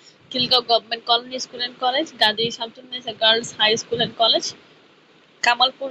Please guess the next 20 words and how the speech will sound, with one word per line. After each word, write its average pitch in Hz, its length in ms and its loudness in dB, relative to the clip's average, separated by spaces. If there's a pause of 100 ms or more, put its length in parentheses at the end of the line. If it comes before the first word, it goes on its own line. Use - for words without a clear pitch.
(100)
শেরে 269 240 -2
বাংলা 247 240 -2 (100)
রেলওয়ে 233 380 2
স্কুল - 200 -6
অ্যান্ড 254 200 -10
কলেজ, 254 240 4 (160)
বিটিসিএল, 233 600 -2 (380)
আইডিয়াল 220 240 4 (120)
স্কুল, 311 220 -8 (120)
মধ্যশালী 285 460 -2
কলোনি 214 340 0
হাই 196 120 -6 (100)
স্কুল, - 200 -20 (960)
শান্তিবাগ 277 560 4
হাই 269 200 4
স্কুল, 302 240 -6 (100)
তেজগাঁও 262 380 2
আদর্শ 247 220 -4 (160)
স্কুল 294 200 -10
অ্যান্ড 262 140 -8